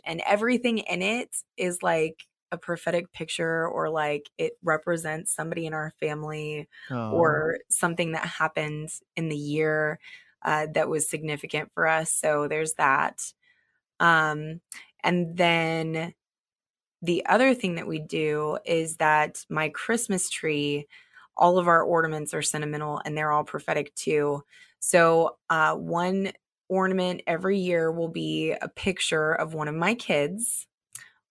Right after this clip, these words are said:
Speaker 1: or the dog, and, um, all the way up from when they were newborns. So instead of having, like,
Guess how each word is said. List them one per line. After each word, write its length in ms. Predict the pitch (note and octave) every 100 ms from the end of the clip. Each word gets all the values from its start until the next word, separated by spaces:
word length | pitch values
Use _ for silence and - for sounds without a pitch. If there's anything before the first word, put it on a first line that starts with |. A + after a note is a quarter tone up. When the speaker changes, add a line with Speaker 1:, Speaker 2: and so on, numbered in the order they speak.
| _
Speaker 1:
or 180 | - D#3
the 100 | D3+
dog, 540 | G3 D3 C#3 D3+ G#3+ A3 _ _ - - - -
and, 480 | F#3 E3+ E3 E3+ E3+
um, 760 | - D#3+ D#3+ D#3 D#3 D#3 F3+ F#3 _ _ _ _ _ _
all 200 | - F3
the 60 | F3+
way 180 | F3+ E3+
up 140 | F3
from 160 | - F3
when 120 | E3
they 120 | E3
were 160 | E3 E3+
newborns. 800 | F#3+ D#3+ D#3 C2+ G3+ A#3 A#3+ - -
So 560 | - E3 D#3+ D#3+ D#3+ -
instead 280 | E3+ E3+ F3
of 80 | F3
having, 300 | F#3+ F#3 F3+
like, 340 | F3 E3 D#3+